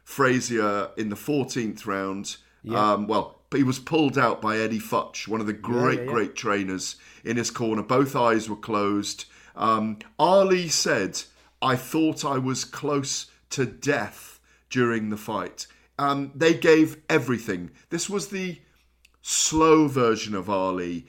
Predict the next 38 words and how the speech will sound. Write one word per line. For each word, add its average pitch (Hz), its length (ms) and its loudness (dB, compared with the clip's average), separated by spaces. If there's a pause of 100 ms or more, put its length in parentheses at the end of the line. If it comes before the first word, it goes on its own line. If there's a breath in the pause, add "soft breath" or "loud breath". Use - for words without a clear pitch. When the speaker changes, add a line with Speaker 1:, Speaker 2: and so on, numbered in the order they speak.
(120)
Speaker 1:
He 120 100 -6
wasn't 131 340 -4
a 156 60 2
dancing 135 600 2
Ali 113 400 0
anymore. 104 480 -2 (160 loud breath)
He 113 120 -4
used 113 340 -2
rope-a-dope 131 720 2
that 120 120 -2
he'd 123 160 -2
learnt 120 400 0 (240 loud breath)
against 120 420 -4
George 120 280 0
Foreman 117 420 -2
in, 113 200 -4
in 113 160 -6
the 110 100 -4
Rumble 113 340 -2
in 110 140 -2
the 107 80 -4
Jungle 107 580 -2
the 104 100 -4
year 110 220 0
before, 107 640 -4 (320 loud breath)
um, 104 340 0
where 113 140 -2
he'd 113 160 -4
regained 120 440 0
the 113 60 -4
world 110 320 0
title 110 360 -4
at - 100 -4
the 107 100 0
age 107 240 0
of 104 80 -12
thirty-two. 117 840 -6 (360 loud breath)
Um, 113 640 -4